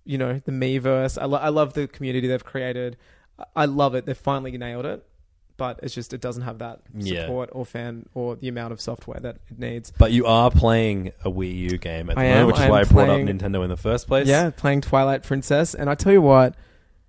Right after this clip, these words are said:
Speaker 1: what a slept-on game.
Speaker 2: Yeah.
Speaker 1: Oft overlooked in top three, top five lists,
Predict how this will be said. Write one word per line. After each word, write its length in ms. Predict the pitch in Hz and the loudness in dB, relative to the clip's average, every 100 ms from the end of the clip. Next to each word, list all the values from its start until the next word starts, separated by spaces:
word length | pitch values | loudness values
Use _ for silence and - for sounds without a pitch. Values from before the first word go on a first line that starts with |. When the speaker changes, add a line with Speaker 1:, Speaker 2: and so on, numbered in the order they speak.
| _ _ - _ _ | _ _ -20 _ _
Speaker 1:
what 160 | 147 190 | 4 4
a 20 | |
slept-on 480 | - 143 - 147 135 | 4 2 0 -2 -4
game. 400 | 131 131 131 147 - - _ _ _ _ _ _ _ | -6 -6 -8 -12 -20 -20 _ _ _ _ _ _ _
Speaker 2:
Yeah. 220 | 113 180 | 2 4
Speaker 1:
Oft 200 | 165 - - | 4 4 4
overlooked 640 | 156 135 127 135 - - - | 4 4 0 -2 -2 -14 -8
in 340 | 143 131 127 - | -6 -4 -6 -4
top 240 | - 147 - | 0 2 0
three, 380 | - 135 131 | -2 0 0
top 240 | 123 - - | -2 -4 -6
five 340 | - 135 131 | -4 -2 -2
lists, 540 | 127 135 - - - | -4 -6 -8 -16 -18